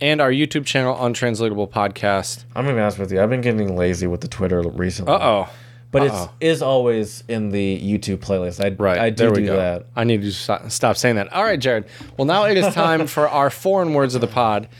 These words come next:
Speaker 1: And I am attempting to learn Chinese. I found out Chinese is on Duolingo, so I've been doing
Speaker 2: Okay.
Speaker 1: that, which has been fun. But my Chinese word for you today, Jared, is yangguang. Any,
Speaker 2: Season.
Speaker 1: any, nope.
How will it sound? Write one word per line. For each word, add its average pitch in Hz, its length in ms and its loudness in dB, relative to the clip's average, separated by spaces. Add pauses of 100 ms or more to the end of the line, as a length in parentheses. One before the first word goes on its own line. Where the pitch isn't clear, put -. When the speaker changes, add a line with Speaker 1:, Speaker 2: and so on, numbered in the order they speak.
(480)
Speaker 1:
And 127 200 2
I 156 180 0
am 151 320 0 (140)
attempting 170 500 0
to 135 80 2
learn 123 200 2
Chinese. 113 440 -2
I 120 80 -6
found - 240 0
out 185 120 -2
Chinese 165 340 -2
is 151 100 -2
on 131 140 2
Duolingo, 120 640 2
so - 180 -6
I've 104 40 0
been 107 140 0
doing 117 220 2
Speaker 2:
Okay. 104 100 2
Speaker 1:
that, 101 100 -2
which 98 120 -8
has 104 100 -4
been 101 160 -2
fun. 95 300 -2 (520)
But 151 160 2
my 156 160 2
Chinese 196 440 0
word 160 200 0
for - 120 -4
you 135 120 2
today, 127 260 2
Jared, 98 360 0 (580)
is 113 260 4
yangguang. 131 520 2 (1700)
Any, 113 200 2
Speaker 2:
Season. 98 360 -2
Speaker 1:
any, 127 320 -2 (200)
nope. 127 320 0